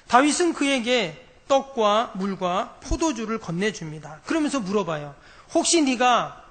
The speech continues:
아말렉 군사를 본 적이 있냐?" 물어봅니다.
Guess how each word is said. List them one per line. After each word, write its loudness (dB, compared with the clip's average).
아말렉 0
군사를 -4
본 0
적이 -2
있냐?" 2
물어봅니다. -12